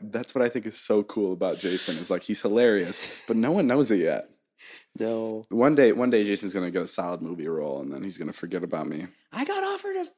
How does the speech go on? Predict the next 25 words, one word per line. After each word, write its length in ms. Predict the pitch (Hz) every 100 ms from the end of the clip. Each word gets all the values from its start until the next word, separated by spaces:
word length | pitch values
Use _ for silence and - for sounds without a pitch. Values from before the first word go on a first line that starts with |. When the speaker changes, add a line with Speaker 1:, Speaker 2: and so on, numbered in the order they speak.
| _ _ _ -
Speaker 2:
part 280 | - 349 349
the 100 | 320
other 180 | 302 294
day. 240 | 311 254
I 60 | 180
turned 220 | 214 233
it 100 | 208
down. 240 | 175 60 - _ - - - _ - - _ -
Speaker 1:
Why? 420 | 120 113 95 78 _ _ - - _
Speaker 2:
Huh? 220 | 131 220 359 - - -
Speaker 1:
Well, 120 | 110
what 140 | 123
was 120 | 120
the 60 | 117
part? 420 | - 110 78 69 _ _ _ _ _ _
Speaker 2:
It 40 | -
was 200 | 233 233
on 160 | 247
a 80 | 240
series. 520 | 226 240 302 185 113
It 60 | 143
was 160 | 165 175
on 160 | 170
a, 260 | 170 170 165
a, 600 | 160 165 165 165 165 175